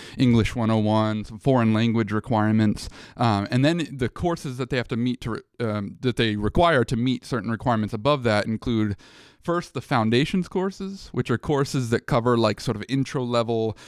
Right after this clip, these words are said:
expertise or intro level ideas within a given discipline across the liberal arts. So you take a foundations humanities class, you take a foundations social science class. After you've taken those, though,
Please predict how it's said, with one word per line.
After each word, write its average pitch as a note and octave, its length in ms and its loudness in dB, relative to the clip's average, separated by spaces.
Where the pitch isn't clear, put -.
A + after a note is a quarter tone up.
expertise - 560 -4
or C3+ 120 2
intro D#3+ 320 0
level A#2+ 460 2
ideas A2 840 2
within A2 280 0
a G#2+ 80 0
given G#2 400 0
discipline G2+ 500 -2
across D3+ 400 0
the G#2+ 80 -8
liberal F#2+ 260 -6
arts. - 320 -14
So - 100 -6
you G#2 80 0
take G2 220 -2
a F#2+ 100 -2
foundations G2+ 580 -2
humanities A2 460 0
class, G#2 380 -2
you G#2+ 40 -10
take G2+ 180 -8
a - 60 -8
foundations G#2 720 -4
social G#2 280 -8
science A2 460 -2
class. G#2+ 440 -4
After E3 240 0
you've D3+ 120 0
taken C#3 300 0
those, F3+ 320 -2
though, A#2 340 4